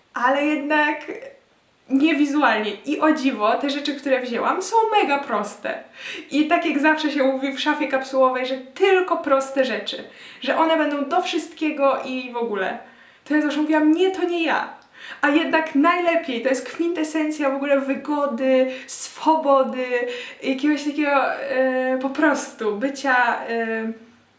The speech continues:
nie w ciuchu, tylko właśnie ten ciuch jest na nas, bo to my jesteśmy ważni.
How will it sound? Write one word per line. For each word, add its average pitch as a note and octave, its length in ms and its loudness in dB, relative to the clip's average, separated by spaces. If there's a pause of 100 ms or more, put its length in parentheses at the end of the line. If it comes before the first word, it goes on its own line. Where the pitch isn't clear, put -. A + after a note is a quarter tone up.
(520)
nie D4 180 0
w - 140 -8
ciuchu, D#4 440 0
tylko D#4+ 480 0
właśnie D4 280 -2
ten D4 260 0
ciuch F4+ 220 2
jest D#4 200 -4
na D#4+ 160 2
nas, C#4 360 -2
bo C4 400 2
to C#4 180 -2
my C4 120 2
jesteśmy A3+ 340 -4
ważni. G3+ 460 -2